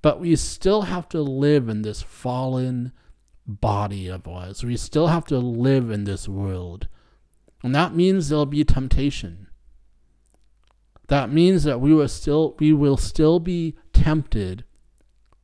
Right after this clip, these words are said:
to do things that don't please, that does not pre-, please the Lord. That is his battle that we face.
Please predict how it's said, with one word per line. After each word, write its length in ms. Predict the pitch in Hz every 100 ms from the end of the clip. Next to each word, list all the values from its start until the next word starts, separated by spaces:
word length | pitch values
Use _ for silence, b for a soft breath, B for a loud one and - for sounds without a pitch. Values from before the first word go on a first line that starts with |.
| _ _ _ _ _
to 120 | - 127
do 260 | 127 147
things 420 | 156 127 123 120 120
that 180 | 117
don't 240 | 117 117 -
please, 520 | - 113 104 - - _
that 680 | 117 110 120 110 - 151 123
does 240 | 113 117 120
not 340 | 123 123 -
pre-, 200 | - 120 - -
please 420 | - 113 107 -
the 80 | 113
Lord. 540 | 110 120 113 87 90 - _ _ _ _ _ _ _ _ _ _ _ b b -
That 160 | 123
is 160 | 151 139
his 160 | 139 104
battle 580 | 101 107 107 139 160 147
that 180 | 123
we 160 | 117 110
face. 680 | - - 139 101 95 -